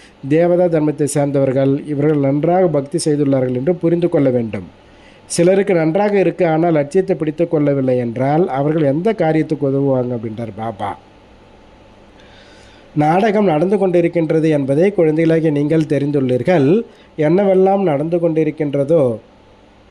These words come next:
அதை புத்தியின் மூலம் என்ன நடந்து கொண்டிருக்கின்றது என்பதை புரிந்து கொள்கிறீர்கள். உங்களுடைய புத்தியில் சக்கரம் சுற்றி கொண்டே இருக்கின்றது,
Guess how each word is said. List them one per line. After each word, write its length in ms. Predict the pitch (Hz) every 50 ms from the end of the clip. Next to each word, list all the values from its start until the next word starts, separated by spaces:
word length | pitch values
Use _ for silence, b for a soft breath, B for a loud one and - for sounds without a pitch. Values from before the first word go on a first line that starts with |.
| - - - - - - - - - - - - - - - - - - - - - - - - - - - - - -
அதை 220 | 143 156 170 175
புத்தியின் 360 | 160 160 165 170 - 220 208
மூலம் 420 | 190 180 175 185 175 156 135 131 - - -
என்ன 220 | 151 156 170 202 202
நடந்து 300 | 180 160 160 170 185 185
கொண்டிருக்கின்றது 520 | 175 170 165 160 156 - 160 143 151 147
என்பதை 260 | 143 139 135 156 180
புரிந்து 300 | 175 - 165 156 160 165
கொள்கிறீர்கள். 600 | 160 143 139 127 120 120 120 113 107 101 98 92 87 - - - - - - - - - -
உங்களுடைய 380 | - 165 165 170 180 170 165 139
புத்தியில் 340 | 156 165 156 202 196 208 202
சக்கரம் 520 | 185 - 156 143 - 175 165 175 175 180
சுற்றி 280 | 156 156 147 143 175 170
கொண்டே 380 | 170 175 170 160 170 170 165
இருக்கின்றது, 800 | 156 151 147 139 - 143 135 139 143 147 165 170 139 147 175 180